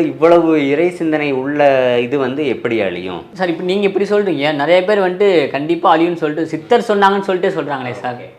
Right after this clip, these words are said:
Speaker 1: இப்போ நிறைய பேர் சொல்றாங்க என்னன்னா, இந்த மீடியாவுக்கும் வியூஸ் வைரல் ஆகிறதுக்கும், இப்ப சித்தர் வந்து கனவுல சொன்னார் அப்படின்னா உலகம் அழிஞ்சிரும். யார் அந்த சொன்னார்? அவரை கூட்டு வந்து என் முன்னாடி நிப்பாட்டுன்னு கேக்குறேன். பின்னாடி வந்து ஒரு கான்செப்ட் இல்லாம ஒரு விஷயத்த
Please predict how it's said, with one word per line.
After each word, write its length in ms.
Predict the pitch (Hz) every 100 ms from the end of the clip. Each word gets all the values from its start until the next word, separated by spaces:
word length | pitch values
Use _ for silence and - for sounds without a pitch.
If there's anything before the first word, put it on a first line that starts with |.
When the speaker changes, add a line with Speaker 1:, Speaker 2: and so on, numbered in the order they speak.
| _ _ 131
Speaker 1:
இப்போ 340 | 127 139 147 120 120
நிறைய 160 | 123 120
பேர் 180 | 139 135
சொல்றாங்க 360 | 120 117 113 107
என்னன்னா, 320 | 123 131 127 117 123 - _ _
இந்த 160 | 110 117
மீடியாவுக்கும் 800 | 117 127 131 120 110 101 104 110 117 - - _ 107
வியூஸ் 320 | 156 175 143
வைரல் 400 | 113 113 127 123 113
ஆகிறதுக்கும், 500 | 107 101 101 104 107
இப்ப 120 | 104 117
சித்தர் 380 | 131 127 151
வந்து 160 | 131 135
கனவுல 280 | 127 120 123 117
சொன்னார் 280 | 117 113 120
அப்படின்னா 260 | 104 110 127
உலகம் 300 | 113 110 107
அழிஞ்சிரும். 300 | 104 104 110
யார் 240 | 135 147
அந்த 160 | 139 117
சொன்னார்? 340 | 117 120 131
அவரை 280 | 123 117 110
கூட்டு 300 | 147 151 160
வந்து 380 | 139 151 208 - - _
என் 160 | - 139
முன்னாடி 200 | 156 175 175
நிப்பாட்டுன்னு 500 | 170 196 180 175 160
கேக்குறேன். 300 | 151 139 101 - -
பின்னாடி 360 | 131 160 208 190
வந்து 240 | 156 175
ஒரு 160 | 190 -
கான்செப்ட் 500 | - 120 208 208 -
இல்லாம 240 | 143 160
ஒரு 120 | 156 123
விஷயத்த 360 | 120 160 156